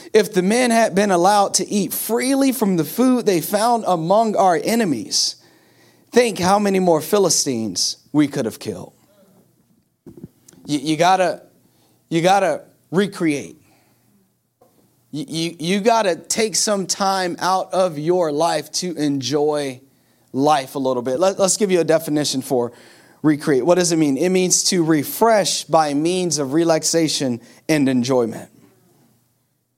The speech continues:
To refresh by means of relaxation and enjoyment. I love it. La-, last summer was the first summer ever. It was, uh, we were, we were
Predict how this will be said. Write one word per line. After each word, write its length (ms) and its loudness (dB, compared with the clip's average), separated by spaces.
To 140 2
refresh 920 0
by 200 4
means 400 0
of 160 -4
relaxation 880 -2
and 200 0
enjoyment. 640 -2
I 60 0
love 240 0
it. 40 -4
La-, 220 -2
last 300 -2
summer 420 -2
was 280 -4
the 120 -8
first 360 -4
summer 260 -4
ever. 300 -6
It 40 -6
was, 220 -8
uh, 300 -6
we 120 -4
were, 220 -4
we 140 -4
were 120 -6